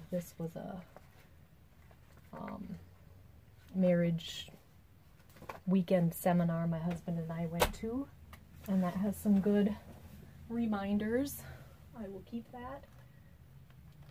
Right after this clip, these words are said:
Um, we're getting to, like, my shelf with my favorite books on it, so I'm probably not gonna get rid of hardly any of these.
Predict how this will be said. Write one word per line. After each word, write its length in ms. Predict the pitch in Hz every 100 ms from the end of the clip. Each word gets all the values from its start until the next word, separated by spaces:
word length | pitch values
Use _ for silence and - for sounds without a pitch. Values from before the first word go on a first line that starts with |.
| -
Um, 240 | 220 220 214
we're 100 | 220
getting 300 | 294 285 240
to, 100 | 208
like, 200 | 196 185
my 220 | 190 180 - -
shelf 280 | - 196 196
with 120 | 190
my 120 | 180
favorite 420 | 175 185 175 165
books 240 | 180 175 -
on 160 | 160
it, 140 | 160 -
so 80 | 220
I'm 60 |
probably 300 | - 247 240
not 200 | 214 202
gonna 160 | 175 165
get 160 | 165
rid 140 | 165 160
of 80 | 165
hardly 340 | 160 156 156
any 220 | 156 151
of 120 | 151
these. 340 | 151 147 147